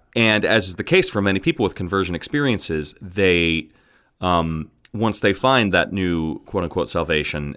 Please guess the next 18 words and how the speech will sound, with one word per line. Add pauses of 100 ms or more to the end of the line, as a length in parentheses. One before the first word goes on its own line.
they, (300)
they
tend
to
go, (460)
they
swing
hard (320)
in
the
other
direction, (400)
um,
going,
pushing
towards
the
dogma,